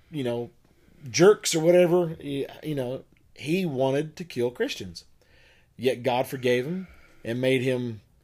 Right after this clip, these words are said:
um, I'd say one of the greatest apostles, 'cause that's just really, I don't like that kind of <laughs> saying, 'cause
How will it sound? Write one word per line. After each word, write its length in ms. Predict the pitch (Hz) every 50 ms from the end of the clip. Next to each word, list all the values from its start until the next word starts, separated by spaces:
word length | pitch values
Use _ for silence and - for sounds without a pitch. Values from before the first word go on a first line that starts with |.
| _ - 104
um, 560 | 104 110 107 107 104 98 95 92 90 87 82 - _ _ _ _ _ _ _ _ _ _ _ _ _ - -
I'd 180 | 233 247 175
say 140 | - 190 165
one 120 | 143 160
of 40 | 160
the 80 | 139 120
greatest 420 | 110 127 127 131 143 143 - -
apostles, 520 | 123 - - 120 127 135 131 - 143 131 -
'cause 100 | - 120
that's 200 | 147 170 165 -
just 180 | 170 147 - 120
really, 340 | 123 135 139 135 120 - - _ - - _ - _ _ _ _ - - - - - - - _ _ - - - _ - - -
I 60 | 165
don't 100 | 143 127
like 120 | 123 117 120
that 120 | 120 117
kind 140 | - 123 120
of 80 | 110
<laughs> 0 |
saying, 360 | - - 135 - - 175 165 -
'cause 220 | - 180 175 175